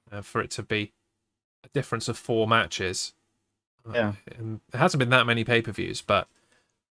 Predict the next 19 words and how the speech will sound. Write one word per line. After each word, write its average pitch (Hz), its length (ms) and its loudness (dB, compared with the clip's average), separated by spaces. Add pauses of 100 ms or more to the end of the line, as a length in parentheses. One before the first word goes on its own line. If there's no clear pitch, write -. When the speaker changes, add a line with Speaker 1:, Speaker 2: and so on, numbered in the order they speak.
(120)
Speaker 2:
No. 104 220 0
Speaker 1:
for 110 60 2
a 107 40 -2
difference 117 420 -6
of 107 80 -8
four 107 240 -4
matches, 104 380 -4
I 104 80 -8
think 110 180 -8
that's, - 380 -8 (140)
that's - 300 -10 (520)
wonderful 151 420 8
competition. 104 720 -4 (600)
Speaker 2:
Mm. 110 340 4
Speaker 1:
Uh, 101 220 -6
very 135 240 6
well, 120 260 6 (280)
well 110 180 4
fought. - 640 2